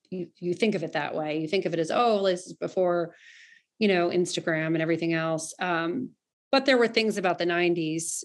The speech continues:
that I had to remind myself as I was writing it that were, um, you know, suboptimal compared to today. Like the Me Too movement hadn't happened. I think of how, um, demonized Monica Lewinsky was,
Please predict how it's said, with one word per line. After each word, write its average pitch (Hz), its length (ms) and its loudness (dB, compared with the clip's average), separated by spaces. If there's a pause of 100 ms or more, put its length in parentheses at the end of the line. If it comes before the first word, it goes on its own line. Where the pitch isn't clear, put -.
(120)
that 180 280 2
I 160 80 2
had 170 200 -2
to 170 80 -4
remind 160 340 2
myself 156 640 -2
as 165 140 0
I 170 60 2
was 156 140 -2
writing 160 280 2
it 202 180 -2
that - 180 0
were, 156 460 -2 (720)
um, - 500 -2 (200)
you - 120 0
know, - 380 -6
suboptimal 165 840 0
compared 165 320 0
to - 60 -6
today. 180 200 2
Like 170 180 0
the 185 60 -2
Me 202 220 6
Too 214 180 2
movement 180 400 2
hadn't 156 240 -2
happened. 165 280 0
I 165 60 0
think 202 200 0
of 170 80 0
how, 165 400 -2 (680)
um, 175 480 -2 (560)
demonized 202 760 4
Monica 202 300 2
Lewinsky 185 500 2
was, 165 600 0